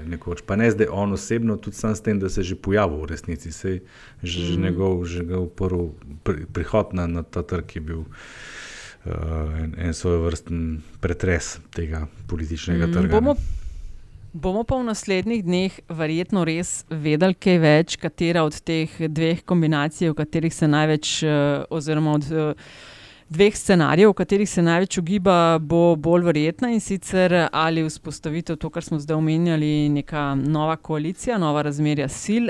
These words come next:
Speaker 2: ali predčasne volitve, ampak tako, kot je Antiša že namignil, ne, em, n-, verjetno niso strankarski bloki, da jih ne gre jemati kot trdne in enotne, ker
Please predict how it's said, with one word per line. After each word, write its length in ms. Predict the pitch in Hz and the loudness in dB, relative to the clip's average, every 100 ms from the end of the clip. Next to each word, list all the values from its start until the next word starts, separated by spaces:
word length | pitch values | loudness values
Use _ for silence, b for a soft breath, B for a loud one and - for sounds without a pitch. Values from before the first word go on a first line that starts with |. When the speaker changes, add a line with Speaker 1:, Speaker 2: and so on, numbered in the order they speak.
| - | -4
Speaker 2:
ali 400 | - 180 202 196 - - | -4 -2 0 0 -2 -4
predčasne 840 | 170 165 - - 170 160 - 190 | 0 0 -2 -4 -2 -2 0 -2
volitve, 420 | 151 165 269 - | 0 0 -2 0
ampak 220 | 214 175 175 | 0 0 -4
tako, 280 | - 214 | 0 2
kot 200 | 240 285 | 2 0
je 60 | 262 - | -2 -4
Antiša 500 | 185 202 214 - 180 | -2 -2 -2 -2 0
že 160 | 180 | 2
namignil, 480 | 190 180 185 180 147 | 2 2 2 2 0
ne, 140 | 135 | 0
em, 1040 | 160 - - - - - 165 165 160 160 165 160 | -4 -8 -20 -20 -20 -12 -2 0 2 0 0 -2
n-, 400 | - 165 175 175 | -2 0 2 2
verjetno 500 | 160 160 175 - 330 | 2 2 2 2 4
niso 420 | 214 214 302 330 | 6 6 6 2
strankarski 680 | - 208 180 180 214 - - | 0 4 4 4 2 -2 -2
bloki, 720 | 156 165 165 156 - 240 233 | 2 8 8 6 2 2 4
da 120 | 185 170 | 4 2
jih 160 | 156 | 4
ne 120 | 170 | 4
gre 180 | 143 156 269 | 4 4 4
jemati 480 | 208 170 175 185 - | 6 6 4 2 -2
kot 420 | - 170 170 - - | 2 4 4 0 -4
trdne 440 | 180 170 170 185 170 | 2 4 4 4 4
in 180 | 170 156 | 4 4
enotne, 680 | 147 135 131 - 226 240 | 4 2 0 0 0 0
ker 540 | 233 - 185 180 175 | -2 -4 -2 2 2